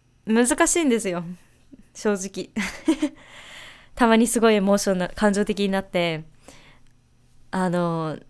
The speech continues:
あ、自分がアジア人だからどうのこうのって、すごいふす-、気分、気分が塞がっちゃう時もあるんですが、塞ぎ込んじゃう時もあるんですが、でも、うん。<laughs>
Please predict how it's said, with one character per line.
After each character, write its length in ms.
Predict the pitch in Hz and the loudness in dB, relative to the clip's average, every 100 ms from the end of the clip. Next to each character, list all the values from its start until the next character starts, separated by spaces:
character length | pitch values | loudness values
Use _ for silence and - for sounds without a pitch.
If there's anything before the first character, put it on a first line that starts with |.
| - | -12
あ、 120 | 170 | -6
自 160 | 175 190 | -4 0
分 140 | 196 | 0
が 120 | 190 190 | 0 0
ア 60 | |
ジ 80 | 190 | 0
ア 40 | |
人 160 | 175 175 | -4 -6
だ 60 | 170 | -6
か 100 | 170 | -8
ら 100 | 170 | -4
ど 100 | 180 | -4
う 20 | |
の 100 | 175 | -2
こ 100 | 185 | -2
う 40 | |
の 100 | 170 | -2
っ 40 | 156 | -8
て、 300 | - - - _ _ _ | -10 -12 -16 _ _ _
す 140 | - 214 | -2 0
ご 100 | 190 | 0
い 60 | |
ふ 80 | 175 | 0
す-、 240 | - - - | -6 -6 -12
気 120 | - 220 | -4 -2
分、 160 | 214 | -2
気 140 | - 233 | 0 0
分 140 | 190 | 0
が 80 | 165 | -2
塞 180 | - 214 | -2 -2
が 80 | |
っ 20 | 214 | 0
ち 80 | |
ゃ 40 | 220 | -4
う 40 | |
時 180 | 214 196 | -4 -6
も 120 | 165 | -4
あ 80 | 185 | -2
る 80 | 185 | -4
ん 40 | |
で 80 | 156 | -6
す 120 | - | -6
が、 280 | 175 160 147 - | -4 -4 -6 -2
塞 180 | 220 | 0
ぎ 60 | 220 | 2
込 160 | 226 214 | 2 0
ん 40 | |
じ 60 | 165 | 0
ゃ 40 | |
う 20 | |
時 180 | 156 160 | -4 -8
も 140 | 156 170 | -6 -4
あ 60 | |
る 80 | 180 | -4
ん 40 | |
で 80 | 147 | -6
す 100 | 147 | -8
が、 240 | 165 156 160 - - - - - _ _ _ _ | -6 -8 -10 -20 -20 -20 -20 -20 _ _ _ _
で 100 | 196 | -2
も、 320 | 185 180 165 151 - - - _ _ _ _ _ _ _ _ _ _ _ _ - - - _ _ _ _ _ _ _ _ 180 | 0 0 -2 -8 -14 -20 -20 _ _ _ _ _ _ _ _ _ _ _ _ -20 -20 -20 _ _ _ _ _ _ _ _ -8
う 40 | |
ん。 440 | 175 170 170 175 - _ _ _ _ - | -6 -6 -10 -16 -20 _ _ _ _ 0
<laughs> 280 | - 285 | 2 2